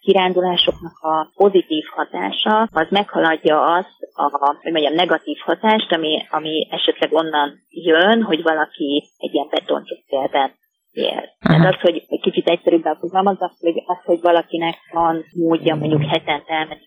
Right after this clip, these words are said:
Speaker 1: kirándulni egy olyan területre, ami természeti szempontból, ö, sokkal kevésbé érintett, vagy akár érintetlen, az mentális egészség szempontjából elegendő és, ö, elég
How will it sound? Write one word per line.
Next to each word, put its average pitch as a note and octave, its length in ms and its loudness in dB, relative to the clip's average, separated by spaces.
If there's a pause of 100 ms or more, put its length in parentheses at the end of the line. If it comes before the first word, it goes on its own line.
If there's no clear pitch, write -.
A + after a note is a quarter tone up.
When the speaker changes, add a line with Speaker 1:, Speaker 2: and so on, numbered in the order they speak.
Speaker 1:
kirándulni D#3 540 -4
egy D3+ 200 -6
olyan F3+ 280 4 (220)
területre, D3+ 600 0 (400)
ami D3 280 -6 (220)
természeti F3+ 560 -2 (100)
szempontból, - 1000 -4 (200)
ö, C#3+ 440 2
sokkal - 420 0
kevésbé D3 480 0
érintett, D#3 640 0
vagy D#3 220 -4
akár - 220 -6
érintetlen, F3 920 -2
az E3 180 -4
mentális D#3+ 680 -2
egészség - 440 -4 (120)
szempontjából F3+ 920 0 (260)
elegendő E3 1000 4
és, - 340 -4
ö, D#3 200 2 (220)
elég E3+ 360 4